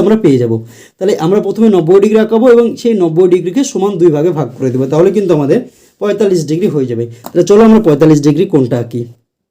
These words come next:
তাহলে দেখো, এখানে আমি একটা সরল রেখাংশ নিয়ে নিলাম। এবার হচ্ছে একই রকমভাবে আমরা কী করবো, প্রথমে হচ্ছে নব্বই ডিগ্রি কোণটা আমরা এঁকে নেব। নব্বই ডিগ্রি যদি আঁকি, তাহলে দেখো,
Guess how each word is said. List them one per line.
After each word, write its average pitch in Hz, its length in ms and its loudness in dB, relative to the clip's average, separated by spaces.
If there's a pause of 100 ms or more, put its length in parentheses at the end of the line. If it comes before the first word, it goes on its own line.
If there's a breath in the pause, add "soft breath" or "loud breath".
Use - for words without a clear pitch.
(2000)
তাহলে 208 200 -4
দেখো, 226 160 2 (100)
এখানে 220 260 0
আমি 233 140 2
একটা 226 160 2 (440)
সরল 202 240 0
রেখাংশ 220 240 0 (120)
নিয়ে 226 160 4
নিলাম। 247 200 0 (440 loud breath)
এবার 196 140 2
হচ্ছে 214 220 -2
একই 208 180 -10
রকমভাবে 233 400 2
আমরা 233 180 0
কী 226 120 -6
করবো, 247 220 2
প্রথমে 202 260 0
হচ্ছে 214 140 0 (100)
নব্বই 165 340 4
ডিগ্রি 190 240 4
কোণটা 147 260 2
আমরা 175 180 2
এঁকে 180 180 -2
নেব। 120 100 -2 (500 loud breath)
নব্বই 151 280 0
ডিগ্রি 214 220 0
যদি 220 180 0
আঁকি, 220 200 -2
তাহলে 226 200 4
দেখো, 226 180 0